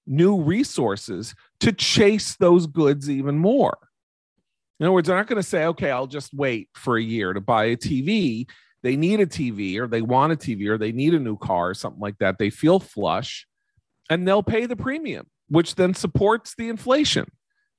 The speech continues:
It is a fiendish circle, and it is not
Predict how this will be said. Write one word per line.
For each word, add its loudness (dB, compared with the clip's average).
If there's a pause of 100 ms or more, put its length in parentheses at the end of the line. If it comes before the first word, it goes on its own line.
(440)
It 8
is 4
a 4
fiendish -4
circle, -2 (340)
and 2
it 4
is 4
not 4